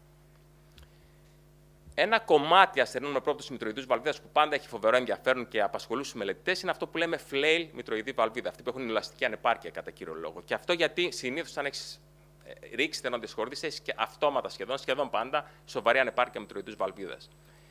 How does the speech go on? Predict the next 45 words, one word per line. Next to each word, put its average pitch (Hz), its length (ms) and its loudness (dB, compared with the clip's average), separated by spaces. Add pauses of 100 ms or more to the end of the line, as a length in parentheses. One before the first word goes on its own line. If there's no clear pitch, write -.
(360)
Ποια 185 140 4
είναι 208 120 0
τα 190 80 4
χαρακτηριστικά 170 720 0
που 143 220 -6 (440)
καθιστούν 135 500 2
αυτούς 156 220 0
ασ-, 156 280 -6 (100)
τους 127 120 -16
ασθενείς 151 320 -8
υψηλού 165 260 -6
κινδύνου; 196 520 -4 (420)
Οι 123 80 -12
συ-, - 280 -10
τα 117 100 0
συμπτώματα 139 800 2 (260)
και 117 100 -6
κλάσμα 170 500 2
κάτω 147 260 -2
από 139 100 -10
εξήντα 123 240 -6
τοις - 120 -12
εκατό. - 340 -10 (1500)
Και - 80 -8
τι 208 80 -10
θα 226 100 6
κάνουμε 123 280 6
λοιπόν, 101 220 -2
θα 104 80 0
τους - 80 -12
οδηγήσουμε 147 400 -4
όλους 147 180 -2
αυτούς 143 180 -10
τους - 100 -12
ασθενείς 131 280 -8
στο 123 100 -12
χειρουργείο; 117 500 -8 (420)
Δηλαδή, 117 520 -2
ασθενείς 120 340 -8
που - 60 -6
έχουν 123 120 -8
σοβαρή 113 220 -2
ανεπάρκεια 123 440 -4
μητροειδούς 101 360 -12
βαλβίδας, 101 640 -10